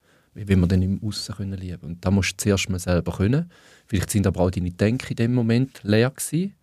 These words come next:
Und das heisst ja nicht, dass die Familie dich leer gesogen hat. Das kann auch das Unternehmen, ähm, dich leer saugen. Und da sind wir eigentlich dann ein bisschen bei unserer Leidenschaft, glaube ich, bei beiden. Wir machen eigentlich fast das Gleiche. Ähm,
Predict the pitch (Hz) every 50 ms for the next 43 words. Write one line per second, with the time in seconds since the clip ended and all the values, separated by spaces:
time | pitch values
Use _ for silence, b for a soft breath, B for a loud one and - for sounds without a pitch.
0 | _ _ _ _ _ - - - 92 95 95 95 - 95 95 117 117 - - 107
1 | 98 95 - _ - 92 95 101 104 110 113 - 98 - - 98 101 113 123 -
2 | - - 120 113 - 117 123 131 - - 104 - - - 85 87 87 - - -
3 | - 98 87 85 90 80 87 98 120 131 135 139 B B B B B B B B
4 | B 101 95 104 - - - 110 104 107 113 123 - - 120 123 120 - 104 101
5 | 92 - - 92 90 104 98 92 90 90 90 - - - 92 87 90 87 - 87
6 | 85 87 87 - _ _ - - - - 98 107 104 98 - - 90 87 87 85
7 | 82 90 101 107 - 104 - 107 117 117 - - - - 107 113 127 131 113 -
8 | - - 85 - 82 80 95 104 101 120 131 135 - _ _ _ _ - 90 87
9 | 87 90 87 - - - 92 92 - - 95 92 90 - - - - - 104 117
10 | 156 202 - - - - B B B B B B B B B B B B B -
11 | 101 101 95 95 92 87